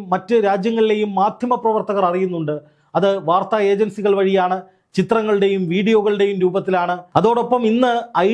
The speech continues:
ഡി എഫിൻ്റെ ട്വീറ്റ് അല്ലെങ്കിൽ എക്സിൽ അവരിട്ടിരിക്കുന്ന പോസ്റ്റിൽ ഈ ഒഴിപ്പിക്കുന്ന നടപടി ഉണ്ട് എന്ന് പറഞ്ഞുകൊണ്ടൊരു മാപ്പ് കാണിച്ചിട്ടുണ്ട്. കുറേ ഭാഗങ്ങളിൽ മാ-, മാർക്ക് ചെയ്തിട്ട് അവിടെ നിന്നൊക്കെ ജനങ്ങളെ ഒഴിപ്പിക്കുകയാണെന്ന് ഇസ്രായേൽ പറയുന്നുണ്ട്, ഐ ഡി എഫ് പറയുന്നുണ്ട്. അതിനെ ഞങ്ങൾ അവിശ്വസിക്കേണ്ട കാര്യമില്ലല്ലോ. മാധ്യമപ്രവർത്തകർ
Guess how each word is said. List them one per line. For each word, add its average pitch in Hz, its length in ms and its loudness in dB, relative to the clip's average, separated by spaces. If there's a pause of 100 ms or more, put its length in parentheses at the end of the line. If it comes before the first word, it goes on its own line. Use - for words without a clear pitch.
ഡി 254 160 2
എഫിൻ്റെ 226 380 0
ട്വീറ്റ് 202 340 0 (300)
അല്ലെങ്കിൽ 185 320 2
എക്സിൽ 220 300 -2 (220)
അവരിട്ടിരിക്കുന്ന 214 600 0
പോസ്റ്റിൽ 220 340 0 (460)
ഈ 196 40 4 (100)
ഒഴിപ്പിക്കുന്ന 240 580 0 (140)
നടപടി 220 320 0 (100)
ഉണ്ട് 220 160 0 (100)
എന്ന് 220 160 -2
പറഞ്ഞുകൊണ്ടൊരു 220 500 -2
മാപ്പ് 214 260 -2
കാണിച്ചിട്ടുണ്ട്. 202 480 -2
കുറേ 202 160 2 (200)
ഭാഗങ്ങളിൽ 233 420 -2 (420)
മാ-, 202 160 2 (160)
മാർക്ക് 226 280 0
ചെയ്തിട്ട് 226 300 -2
അവിടെ 214 120 -2
നിന്നൊക്കെ 233 280 -2
ജനങ്ങളെ 226 320 2
ഒഴിപ്പിക്കുകയാണെന്ന് 233 680 -2
ഇസ്രായേൽ 233 320 -2
പറയുന്നുണ്ട്, 214 380 -2 (160)
ഐ - 100 4
ഡി 277 100 2
എഫ് 208 180 -4
പറയുന്നുണ്ട്. 123 380 -6 (560)
അതിനെ 202 240 2
ഞങ്ങൾ 226 200 2
അവിശ്വസിക്കേണ്ട 220 520 -2 (100)
കാര്യമില്ലല്ലോ. 208 520 0
മാധ്യമപ്രവർത്തകർ 202 640 0